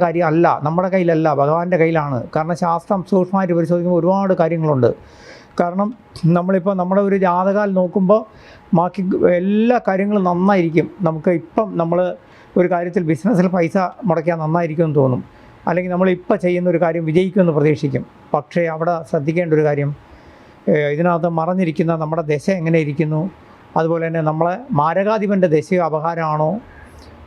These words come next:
അല്ലെങ്കിൽ നല്ല ദശയാണ് അവിടെ മാരകാധിപൻ്റെ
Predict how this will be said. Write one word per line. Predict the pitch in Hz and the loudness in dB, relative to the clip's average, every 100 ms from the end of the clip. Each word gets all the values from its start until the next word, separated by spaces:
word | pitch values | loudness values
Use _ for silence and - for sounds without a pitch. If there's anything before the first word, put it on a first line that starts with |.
| - | -4
അല്ലെങ്കിൽ | 175 185 175 | -2 -2 -2
നല്ല | 180 220 220 | 0 0 2
ദശയാണ് | 208 233 220 208 214 151 - - - - 147 | 0 0 -2 0 0 -2 -6 -18 -20 -2 0
അവിടെ | 165 185 190 - - - 143 | 0 -2 -4 -8 -14 -2 0
മാരകാധിപൻ്റെ | 165 185 185 180 170 156 | 0 0 -2 -2 -2 -2